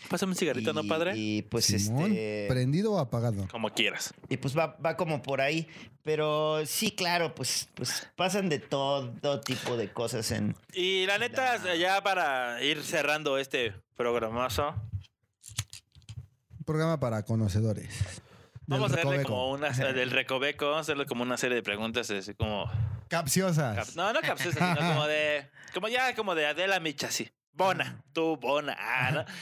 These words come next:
Speaker 1: No, como de, güey, ¿cuál ha sido la banda que, que grabaste, que produjiste, que produjiste,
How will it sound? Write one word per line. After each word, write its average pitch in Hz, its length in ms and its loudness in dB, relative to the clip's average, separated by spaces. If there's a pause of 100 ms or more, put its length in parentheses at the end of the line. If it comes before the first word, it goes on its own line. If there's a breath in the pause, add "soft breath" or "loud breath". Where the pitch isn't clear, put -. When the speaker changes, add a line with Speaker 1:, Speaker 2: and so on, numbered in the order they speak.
(280 loud breath)
Speaker 1:
No, 220 180 0
como 233 180 2
de, 214 160 4 (280 loud breath)
güey, 269 200 0
¿cuál 320 200 4
ha 330 60 4
sido 320 200 -2
la 214 160 2
banda 208 300 -2
que, 131 500 0 (1040 loud breath)
que 127 140 0
grabaste, 123 560 0
que 139 80 -2
produjiste, 131 680 -2
que 123 80 -6
produjiste, 147 640 0